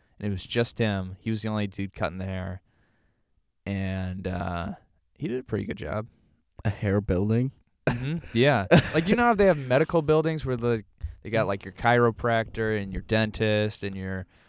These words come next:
Speaker 1: psychotherapist and your pediatrician? This was like that, but for, like, hair.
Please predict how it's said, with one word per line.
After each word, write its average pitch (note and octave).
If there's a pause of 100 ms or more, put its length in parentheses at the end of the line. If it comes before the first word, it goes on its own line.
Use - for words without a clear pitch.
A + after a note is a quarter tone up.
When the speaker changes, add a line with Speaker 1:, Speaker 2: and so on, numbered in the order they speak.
(380)
Speaker 1:
psychotherapist G#2
and F#2+
your F2+ (500)
pediatrician? G#2+ (260)
This -
was C#3
like G2+
that, A2
but G2
for, G2
like, F#2+
hair. G2+